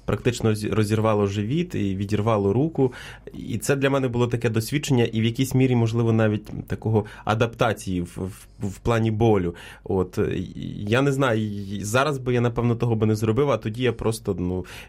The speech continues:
е, бачив цю людину, на неї дивився, ця людина просто на очах в мене померла, м, так в конвульсіях, це були страшні такі речі. Але після того я вже до болю трохи по-іншому ставлюся.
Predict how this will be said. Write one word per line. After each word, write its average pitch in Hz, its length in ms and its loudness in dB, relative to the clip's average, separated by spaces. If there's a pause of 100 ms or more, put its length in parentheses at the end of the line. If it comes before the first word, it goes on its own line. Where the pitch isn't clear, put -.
е, - 60 -14 (680)
бачив 113 440 0
цю 120 140 -2
людину, 123 320 2
на 113 80 2
неї 113 180 2
дивився, 123 380 0
ця 117 120 -2
людина 104 320 2
просто 107 400 -2
на 107 120 4
очах 104 380 2
в - 40 -4
мене 101 160 2
померла, 127 520 0 (400)
м, 90 320 -2
так 104 140 -2
в - 140 -14
конвульсіях, 117 600 0
це - 120 0
були 98 160 0
страшні 135 400 0
такі 117 260 0
речі. 104 340 2
Але 120 240 2 (200)
після 139 240 0
того 156 240 2
я 135 120 2
вже 127 140 0
до 123 120 2
болю 131 260 2
трохи 120 260 0
по-іншому 101 480 2
ставлюся. 78 480 -4